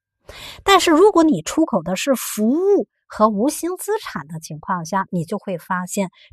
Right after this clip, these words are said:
征多少退多少。<laughs> 为什么呢？鼓励营改增以后的服务企业，提高他们的竞争力，所以你发现它的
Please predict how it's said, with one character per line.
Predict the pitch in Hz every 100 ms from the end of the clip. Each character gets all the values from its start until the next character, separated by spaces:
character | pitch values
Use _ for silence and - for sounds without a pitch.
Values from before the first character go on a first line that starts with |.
| _
征 | 370 359 349 330
多 | 214 190 185
少 | - 180 - 170 180 - _ _ _ _
退 | - - 302 240 160
多 | - 160 160
少。 | - - - 170 _ _ _ _ - - - - _ _
<laughs> | - 302 - 240 - 494 554 539 - -
为 | 381 440
什 | 403 339
么 | 302
呢？ | 311 339 330 -
鼓 | 233 190
励 | 320 370 208
营 | 208 254
改 | 214 139
增 | - 240 240
以 | 165
后 | - 233
的 | 185
服 | 160 - 180
务 | 285 233
企 | - - 139
业， | 160 175 165
提 | - 226
高 | 285 285
他 | 269 277
们 | 269 214
的 | 190 165
竞 | - 285 208
争 | 285 302
力， | 330 339 190 _ _ -
所 | - 330
以 |
你 | 311 151
发 | - 220
现 | - 233 - -
它 | - 349 370
的 | 240